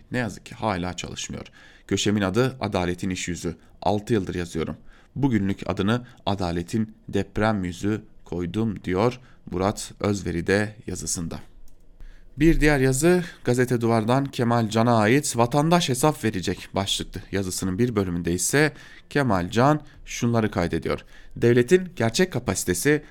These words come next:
para harcarken de aynı. Devletin en tepesinden 'Biliyor musunuz bunlar kaç para?' diye sorulan mermileri kullanmak için bulabildikleri paraları biliyoruz. İmkan yok." Para yok,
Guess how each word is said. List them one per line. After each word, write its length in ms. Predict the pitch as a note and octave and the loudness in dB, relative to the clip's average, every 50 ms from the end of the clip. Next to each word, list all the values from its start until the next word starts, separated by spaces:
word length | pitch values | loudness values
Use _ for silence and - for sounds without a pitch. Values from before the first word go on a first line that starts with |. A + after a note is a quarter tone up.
| - - - | -20 0 2
para 220 | G#2+ A2+ C3+ B2 | 4 4 4 4
harcarken 600 | A#2 G#2+ G2+ F2+ A#2 A2 G#2 - G#2+ E2 D#2+ D2+ | 2 2 2 2 2 2 2 0 -4 -4 -4 -4
de 40 | D2 | -4
aynı. 340 | - D#2+ D#2+ - - D#2+ - - - - - - - | -6 -6 -6 -6 -8 -8 -8 -14 -18 -18 -16 -2 2
Devletin 420 | G#2 A2 G#2+ G2+ G2+ - D2+ C2+ - - | 2 2 2 2 -2 -4 -6 -8 2 4
en 200 | C#3 D#3+ E3+ E3 | 6 6 6 6
tepesinden 760 | - A2+ - - F#2+ - - F#2+ F2 F2+ G#2 B2 C3 B2+ A2 - | 4 0 0 0 -2 0 0 -2 4 6 6 6 4 2 0 0
'Biliyor 280 | A2+ C3+ G3 B3 B3+ A#3 | 4 8 8 8 8 8
musunuz 360 | G3+ D3 - - A2 G#2 G2 | 4 2 2 -2 -2 0 0
bunlar 300 | G#2+ G#2+ G2+ F#2+ F2+ - | 2 2 2 2 2 2
kaç 240 | B2+ C3 B2+ - - | -2 -2 -2 0 0
para?' 180 | G2+ F#2+ E2+ | 0 0 2
diye 120 | F2 F2 F2 | 2 0 0
sorulan 420 | - - F#2 F2+ F2 F2 F2 F2 | 2 0 0 2 4 2 2 2
mermileri 440 | F#2 G2 G2 G2+ G2+ F#2+ G#2 G2+ G2+ | 2 2 2 2 2 0 0 -2 -2
kullanmak 480 | - G2+ F2 F2 F2+ G2+ B2 C#3 C3+ | -4 -4 -4 -2 -2 0 -2 -2 -2
için 280 | - - - C#3 E3 E3+ - - - - - - | -4 0 2 2 2 0 -6 -12 -14 -14 -4 0
bulabildikleri 600 | A#2 C#3+ E3+ E3+ C#3+ A#2 G2 F2+ - F2+ F2 F2+ | 4 4 6 6 4 2 0 -2 0 0 0 0
paraları 540 | - - C3 B2+ A2 G2 F#2+ G#2 B2+ C3+ C3 - - - | 0 0 2 2 4 4 4 4 4 2 2 -2 -2 0
biliyoruz. 440 | G2 F#2+ F2 D2+ - - - - - - - - - | 2 2 2 2 0 -4 -10 -12 -14 -18 -20 -20 -10
İmkan 500 | - - G#2+ G#2+ - - A2 G#2 F#2 E2 | -4 -2 -2 -2 4 4 4 4 4 2
yok." 360 | E2+ F#2 A#2 C#3 D3+ D3 - - - - - _ _ _ | 4 8 8 8 8 4 0 -14 -18 -20 -20 _ _ _
Para 220 | - A2 G#2 G#2+ G#2 | 6 6 8 8 6
yok, 380 | F#2+ G2+ A#2 C#3 C#3+ - - | 8 8 8 8 6 2 -6